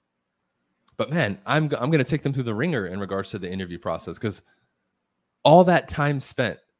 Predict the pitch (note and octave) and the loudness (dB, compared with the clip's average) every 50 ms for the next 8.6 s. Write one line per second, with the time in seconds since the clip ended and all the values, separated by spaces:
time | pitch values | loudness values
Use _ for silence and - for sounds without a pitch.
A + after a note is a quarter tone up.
0 | _ - A2 - - - A#2+ B2 B2+ B2 A#2 A2+ A2+ G#2+ G2+ G2 F#2 F#2+ G2 G#2 | _ -12 -12 -8 -6 -4 -4 -2 -2 -2 -2 0 0 0 0 0 0 -2 -2 -2
1 | A2+ A#2 A2+ F#2+ F#2+ G2 G2 F#2+ F#2 F2+ F2+ F#2+ G2 - - - A2+ A2 A#2 B2 | -2 -2 -4 -4 -4 -4 -4 -4 -6 -8 -12 -14 -16 -16 -8 -2 0 0 2 2
2 | B2 B2 A#2 - - B2 A#2+ A2 G2+ F2+ - - - B2 G#2 G#2+ G#2+ - G#2 G2 | 0 -2 -4 -4 -2 -2 -2 0 -2 -4 -6 -4 0 2 2 2 2 0 -2 -4
3 | - - G#2+ F#2+ G2 G#2+ - - - D3+ E3 - - - - _ _ _ _ _ | -2 -2 -2 -2 -2 -2 -4 -6 -6 -6 -6 -8 -14 -20 -20 _ _ _ _ _
4 | _ - - A#2+ G2 A2 A2 - A2+ G#2 A2 G#2+ - - G#2 - - - F#2 F2+ | _ -10 -10 -8 -6 -6 -6 -6 -6 -6 -6 -6 -4 -4 -4 -4 -2 -4 -2 -2
5 | G2 A2+ - - D3+ D#3+ F#3 - _ _ _ _ _ _ _ _ _ - A#2 B2 | -2 -2 -2 -4 -6 -6 -6 -10 _ _ _ _ _ _ _ _ _ -4 -2 0
6 | C3 C#3+ D#3 D3 C3+ A#2+ G#2+ G2 - - - - A#2+ A2+ A#2 B2+ C#3 D3+ D3+ - | 2 2 2 2 2 0 0 -2 -4 -6 -6 -4 -2 -2 0 0 -2 -2 -4 -8
7 | - - _ _ _ _ _ _ _ _ _ _ _ _ _ _ - - - A2 | -16 -20 _ _ _ _ _ _ _ _ _ _ _ _ _ _ -12 -8 -6 -6
8 | - - - - A2 B2+ - - - - - - | -6 -4 -2 0 2 2 0 -2 -8 -16 -18 -20